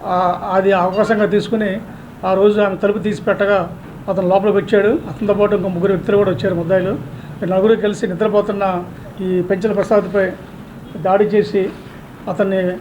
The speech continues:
విచక్షణారహితంగా కత్తులతో పొడిచి చంపడం జరిగింది. ఆ సమయంలో వా-, వాళ్ళకి సహకరించి ఈమె కూడా ఒక కత్తి కూడా వాళ్ళకి ఇవ్వడం జరిగింది. ఈ విషయాలన్నీ కూడా దర్యాప్తులో వెల్లడైనాయి. అందువల్ల ఆమెను కూడా ఈ, ఈరోజు అదుపులో తీసుకుని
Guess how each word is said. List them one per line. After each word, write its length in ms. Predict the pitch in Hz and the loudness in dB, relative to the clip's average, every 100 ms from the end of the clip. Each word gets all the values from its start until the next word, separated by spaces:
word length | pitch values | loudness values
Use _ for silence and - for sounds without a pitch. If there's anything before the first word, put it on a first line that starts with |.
| - - - | -12 -16 -6
విచక్షణారహితంగా 800 | 226 226 - 208 196 208 196 214 | -2 0 2 2 2 0 0 -2
కత్తులతో 600 | 202 - 208 202 185 185 - - - - | -2 0 0 2 2 0 -8 -18 -8 -2
పొడిచి 200 | 175 214 | -2 0
చంపడం 320 | 190 190 190 | 0 0 0
జరిగింది. 420 | 190 180 180 196 311 - - - - - | 0 0 0 0 -4 -8 -18 -18 -10 -6
ఆ 80 | 190 | -4
సమయంలో 440 | 202 208 226 208 | 0 2 4 4
వా-, 220 | 196 202 | 4 4
వాళ్ళకి 280 | 175 185 175 | 2 0 0
సహకరించి 640 | 185 202 220 208 214 190 - - - - | -2 0 2 0 -2 -2 -4 -14 -14 -2
ఈమె 120 | 208 208 | 0 2
కూడా 160 | 226 | 4
ఒక 180 | 196 202 | 4 2
కత్తి 200 | 196 226 | 2 2
కూడా 200 | 214 214 208 - - 214 | 4 4 4 0 -6 -2
వాళ్ళకి 200 | 185 185 | 0 0
ఇవ్వడం 220 | 190 196 | 0 2
జరిగింది. 480 | 190 190 185 214 330 - - - - 196 | 2 2 0 -2 -4 -8 -18 -18 -6 -4
ఈ 20 | |
విషయాలన్నీ 420 | 175 226 214 214 | 2 4 4 2
కూడా 360 | 196 208 196 180 - - - | 2 2 2 -2 -12 -14 -4
దర్యాప్తులో 340 | 180 202 214 190 | 0 2 4 4
వెల్లడైనాయి. 460 | 190 185 185 285 - - - - 196 | 6 4 0 -2 -6 -16 -20 -8 -4
అందువల్ల 280 | 185 196 185 | 2 4 4
ఆమెను 260 | 196 208 | 2 0
కూడా 200 | 202 214 | 2 2
ఈ, 200 | 214 208 208 | 2 -2 0
ఈరోజు 300 | 196 208 202 | 4 4 4
అదుపులో 260 | 180 170 202 | 2 2 2
తీసుకుని 420 | 196 - 208 | 0 -2 -2